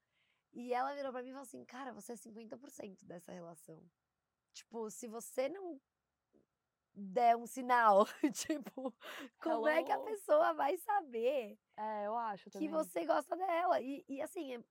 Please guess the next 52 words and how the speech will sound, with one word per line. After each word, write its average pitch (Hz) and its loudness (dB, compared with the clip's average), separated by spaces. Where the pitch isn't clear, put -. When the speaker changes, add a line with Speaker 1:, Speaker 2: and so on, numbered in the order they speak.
Speaker 1:
quando 294 -6
você 370 -10
tá 311 2
dentro 233 -4
do 220 -8
ambiente 214 -12
de 202 -16
faculdade, 208 -4
é - -6
até 214 -4
mais 220 -12
fácil, 208 -8
né? 185 -12
Porque 196 -14
você 214 -8
esbarra 214 0
na 214 -2
pessoa, 208 -10
faz 202 -2
a 202 4
aula 214 0
junto, 202 -12
sei 277 -2
lá, 208 -4
você 233 -4
encontra 240 -2
mais. 190 -8
Speaker 2:
Super. 196 -12
Speaker 1:
Quando 330 -4
você 330 -8
se 233 -12
forma, 240 2
você 214 -8
tá, 247 2
tipo, 254 -8
numa, 262 -8
nessa 220 -2
selva 240 4
que, 247 -10
assim, 220 -8
<laughs> 139 -16
é, 214 0
primeiro 294 -6
você 285 -6
conhecer 269 -2
uma 320 -4
pessoa 285 -8
que - -20
você 247 -8
gosta 226 -4
já 208 -2
é 277 0